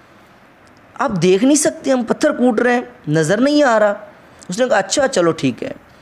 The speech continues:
थोड़ा सा आगे गया, फिर देखा कि फिर जो कुछ लोग हैं वो भी पत्थर कूट रहे हैं। फिर उनसे पूछा कि "आप क्या कर रहे हो?" तो उसने कहा कि "भाई,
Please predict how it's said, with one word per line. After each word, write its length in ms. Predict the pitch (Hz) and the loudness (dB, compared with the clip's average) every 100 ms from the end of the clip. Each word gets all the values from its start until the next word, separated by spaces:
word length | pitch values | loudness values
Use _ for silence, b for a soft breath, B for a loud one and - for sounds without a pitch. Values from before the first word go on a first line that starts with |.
| B B B - | B B B -2
थोड़ा 200 | 262 330 | 2 2
सा 140 | 330 | 2
आगे 280 | 247 226 277 | 0 2 0
गया, 240 | 214 190 240 - B B B B - - | 2 2 2 -4 B B B B -4 0
फिर 120 | 320 | 2
देखा 360 | 269 277 285 | 2 0 0
कि 120 | 269 262 | 0 -2
फिर 260 | - 330 | 0 0
जो 180 | 277 277 | 2 0
कुछ 220 | 269 - | -2 0
लोग 360 | 196 190 247 208 | 2 4 2 2
हैं 120 | 220 | 2
वो 180 | 220 247 | 2 0
भी 100 | 277 | 2
पत्थर 320 | 262 254 285 | 0 0 -2
कूट 280 | 233 254 220 | 0 0 2
रहे 120 | 226 | 0
हैं। 120 | 220 - B B B B B B 320 | -2 -10 B B B B B B 0
फिर 100 | 330 | 2
उनसे 220 | 285 302 | 2 2
पूछा 340 | 285 262 302 | 2 2 0
कि 120 | 294 | 2
"आप 160 | 285 277 | 0 0
क्या 140 | 285 320 | -2 0
कर 200 | 294 190 | 0 2
रहे 200 | 151 139 | 2 0
हो?" 140 | 117 - - b b b b b b b - - - | -2 -8 -20 b b b b b b b -20 -20 -12
तो 80 | |
उसने 200 | 190 262 | -8 -4
कहा 200 | 269 214 | 0 0
कि 120 | 220 226 | 0 0
"भाई, 440 | 156 156 247 | 2 2 0